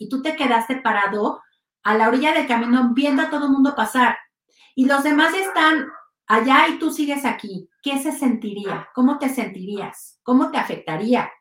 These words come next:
¿A qué, en qué niveles, en qué áreas de tu vida te afectaría esto? ¿Qué precio vas a estar pagando a futuro por no haber hecho lo que necesitabas lograr, lo que querías hacer? ¿Sigues sintiéndote infeliz,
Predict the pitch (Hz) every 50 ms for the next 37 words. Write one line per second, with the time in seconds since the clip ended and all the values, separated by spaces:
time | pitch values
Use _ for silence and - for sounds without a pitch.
0 | _ _ _ _ _ - 160 165 - - 247 240 - - 220 226 233 233 262 269
1 | 269 277 311 294 269 285 320 349 370 320 220 - - 214 208 208 254 262 262 269
2 | 285 269 285 277 240 214 220 233 240 240 - 202 - - 160 - - 175 170 180
3 | 175 185 202 208 208 - - - - - - _ _ _ _ _ _ _ _ _
4 | _ _ _ _ _ _ _ - 339 381 403 - - 370 349 349 339 330 - -
5 | 285 254 240 226 233 247 - 233 240 254 302 294 285 - 285 277 269 - 285 277
6 | 269 247 240 233 226 254 254 - - 208 - - 220 202 190 196 202 220 - -
7 | - _ _ _ _ _ - 277 285 285 320 339 339 349 349 349 - - 339 320
8 | 311 - 277 262 247 240 233 233 220 - 226 - 233 226 226 233 240 - 226 214
9 | 208 202 208 208 208 214 233 226 - 208 220 226 214 208 208 - 202 190 - -
10 | 208 196 208 214 214 202 208 - 214 208 - - - 196 196 196 190 - _ _
11 | _ _ _ _ _ _ _ _ _ _ _ - - 311 311 415 453 440 415 269
12 | 269 269 262 269 294 294 - 277 254 247 - - _ - 247 254 247 233 247 226
13 | 233 254 254 262 262 262 262 262 262 262 262 - -